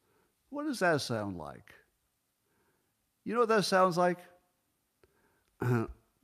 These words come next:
It sounds like this. Hey, uh, Scott, could, uh, you know, could you leave your, uh, cubicle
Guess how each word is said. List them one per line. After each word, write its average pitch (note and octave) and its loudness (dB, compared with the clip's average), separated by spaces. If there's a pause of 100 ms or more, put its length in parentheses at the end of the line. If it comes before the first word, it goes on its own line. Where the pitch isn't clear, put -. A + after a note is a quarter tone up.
(300)
It B2 -10
sounds D#3+ 2
like B2 0
this. G#2+ -6 (760)
Hey, A#2+ -2
uh, A2 -2
Scott, - -4 (240)
could, C#3+ -4
uh, C3 2 (560)
you C3+ -4
know, B2+ 2 (140)
could C#3 -4
you D3 2
leave E3+ 0
your, D3+ 2
uh, A2+ 0
cubicle A#2 -6